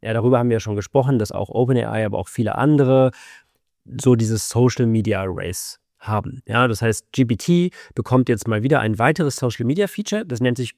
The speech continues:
Gruppenchat. Also, ne, nicht nur du und die K I, sondern gleich mehrere Menschen, äh, Chat G P T, können gemeinsam in ein Gespräch eintauchen. So ein bisschen wie so eine WhatsApp-Gruppe der Eltern in der Schule.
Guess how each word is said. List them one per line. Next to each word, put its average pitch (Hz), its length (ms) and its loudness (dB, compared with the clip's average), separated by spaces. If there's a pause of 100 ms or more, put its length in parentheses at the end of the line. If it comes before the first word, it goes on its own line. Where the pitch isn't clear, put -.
Gruppenchat. 123 680 -2 (100)
Also, 113 280 0 (120)
ne, 175 160 4
nicht 139 240 0
nur 104 160 0
du 269 240 4
und 131 200 2
die 120 100 -6
K 117 160 -6
I, 196 240 -4 (220)
sondern 135 300 4
gleich 110 240 -2
mehrere 156 300 2
Menschen, 127 520 2
äh, 110 360 -2 (480)
Chat 120 220 -6
G - 120 -14
P - 140 -8
T, 160 320 -2 (160)
können 135 320 4
gemeinsam 110 400 2
in 101 60 -2
ein 107 80 -2
Gespräch 127 420 -4
eintauchen. 113 420 -4 (220)
So 135 100 0
ein 147 40 6
bisschen 180 240 4
wie 143 40 4
so 131 80 4
eine 110 140 4
WhatsApp-Gruppe 127 600 0
der 110 140 0
Eltern 120 260 -4
in 101 80 -6
der 98 80 -6
Schule. 247 340 2